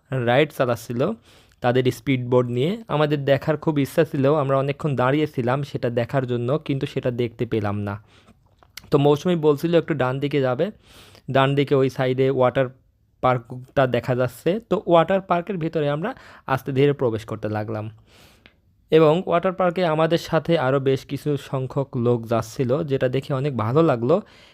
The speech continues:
এবং মৌসুমী আমার আগে আগে যাচ্ছিল আর আমি পিছন থেকে ক্যামেরা করতে করতে যাচ্ছিলাম। তো ফার্স্ট টাইম, আপনারা অনেক বুঝতেই পারতেছেন, আসলে আমরা এইভাবে কখনো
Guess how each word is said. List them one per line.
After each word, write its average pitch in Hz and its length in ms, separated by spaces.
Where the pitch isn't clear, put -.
এবং 160 380
মৌসুমী 151 480
আমার 147 220
আগে 131 260
আগে 127 240
যাচ্ছিল 147 500
আর 127 180
আমি 131 180
পিছন 131 340
থেকে 139 220
ক্যামেরা 123 340
করতে 110 280
করতে 110 280
যাচ্ছিলাম। 113 460
তো - 140
ফার্স্ট 170 320
টাইম, 175 180
আপনারা 160 320
অনেক 147 280
বুঝতেই 139 300
পারতেছেন, 143 580
আসলে 139 360
আমরা 131 400
এইভাবে 147 440
কখনো 151 440